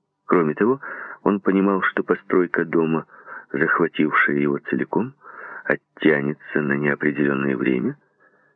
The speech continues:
и как раз в тот критический момент, когда личное наблюдение архитектора решает все дело, уж не говоря о том, что надо подумать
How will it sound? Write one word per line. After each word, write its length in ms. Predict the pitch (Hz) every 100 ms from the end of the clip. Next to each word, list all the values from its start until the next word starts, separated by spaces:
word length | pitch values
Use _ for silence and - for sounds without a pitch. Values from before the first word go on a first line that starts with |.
| _ _
и 240 | - 64 67
как 220 | - -
раз 120 | 78
в 180 | - -
тот 200 | - - -
критический 800 | - 80 - 78 - - - 78
момент, 480 | 76 76 76 67 -
когда 360 | - 67 67 71
личное 440 | 73 - - 69
наблюдение 640 | 65 67 67 71 69 69
архитектора 840 | 65 - - - 67 - - 73 73 - - -
решает 480 | 73 71 - 71 69 -
все 120 | -
дело, 380 | 64 90 123 127 - _ _ _ - - - -
уж 220 | - -
не 80 | 62
говоря 320 | 69 65 65
о 40 |
том, 240 | - 78 69 - -
что 260 | - - 71
надо 200 | 64 64
подумать 460 | 71 67 78 76